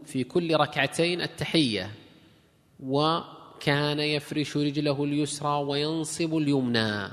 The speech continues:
وينصب اليمنى. والمؤلف بين أنه في حال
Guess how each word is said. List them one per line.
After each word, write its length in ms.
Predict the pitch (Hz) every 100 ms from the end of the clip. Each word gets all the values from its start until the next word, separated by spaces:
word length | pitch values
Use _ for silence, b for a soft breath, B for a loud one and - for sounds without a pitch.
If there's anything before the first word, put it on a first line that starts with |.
| -
وينصب 580 | 117 127 143 - 151 147 - - B B B B -
اليمنى. 760 | 123 120 117 120 113 107 101 101 - - - B B B B - 147 160 160 156 147 - - - - - - - -
والمؤلف 680 | 190 175 - 196 180 160 151
بين 640 | 165 156 127 127 131 139
أنه 240 | 143 143
في 220 | 135 147
حال 680 | 143 175 175 175 170 165 147